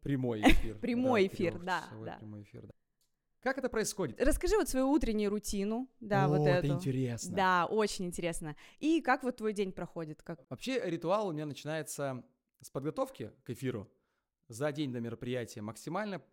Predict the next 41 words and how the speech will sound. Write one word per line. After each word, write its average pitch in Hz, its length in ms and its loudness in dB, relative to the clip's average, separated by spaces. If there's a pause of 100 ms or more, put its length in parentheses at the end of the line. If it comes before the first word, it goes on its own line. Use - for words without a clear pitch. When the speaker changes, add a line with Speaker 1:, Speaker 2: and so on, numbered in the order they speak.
(100)
Speaker 1:
погружаться 131 800 -6 (120)
в - 120 -20
тему 220 360 -4
эфира, 196 320 -6
потому 123 320 -10
что 123 140 -14
темы 127 320 -8
у - 40 -10
нас 107 160 -12
тематические, 170 580 -10
как 160 160 -8
правило. 147 380 -4 (360)
Мы 135 80 -10
стараемся, 131 640 -6 (720)
м, 127 340 -8
чтобы 135 560 -4
человек 151 220 -4
проснулся 208 420 -4
с 202 60 -10
утра, 196 360 -4 (320)
он 214 140 -6
получил 185 320 -4
какую-то 143 600 -6 (380)
определённую 147 380 -8
дозу 131 500 -4
хорошего 135 280 -6
настроения, 226 420 -6
отличного, 190 500 -6 (320)
и 427 220 -10
как 165 180 -10
бы 139 300 -4
вовлечён 151 420 -6
был 151 100 -8
в 139 40 -16
какую-то 139 300 -12
определённую 127 400 -6
игру, 143 480 -2
скажем, 113 320 -8
интерактивную 120 760 -8
со 113 140 -12
зрителем. 107 480 -10